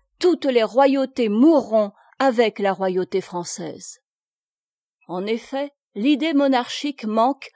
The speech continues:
au moment même où manque le monarque. On ne trouve plus autour de soi que l'idée démocratique. Mon jeune roi emportera dans ses bras la monarchie du monde.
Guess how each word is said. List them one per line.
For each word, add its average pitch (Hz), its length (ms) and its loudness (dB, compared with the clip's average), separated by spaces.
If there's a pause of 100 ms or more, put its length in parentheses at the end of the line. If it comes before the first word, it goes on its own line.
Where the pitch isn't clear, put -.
(160)
au 233 160 6
moment 277 400 4
même 302 340 0 (240)
où 247 120 0
manque 247 580 2
le 180 160 -2
monarque. 170 680 -6 (580)
On 247 160 -2
ne 294 100 2
trouve 311 460 -2
plus 311 240 2
autour 247 360 0
de 226 120 0
soi 269 320 -2
que 262 140 -4
l'idée 247 480 2
démocratique. 202 1080 -6 (800)
Mon 196 240 -6
jeune 233 380 -4
roi 208 440 -2 (340)
emportera 294 760 0
dans 254 160 0
ses 262 240 -2
bras 226 320 0
la 180 100 -2
monarchie 220 580 -4
du 190 140 -8
monde. 165 480 -4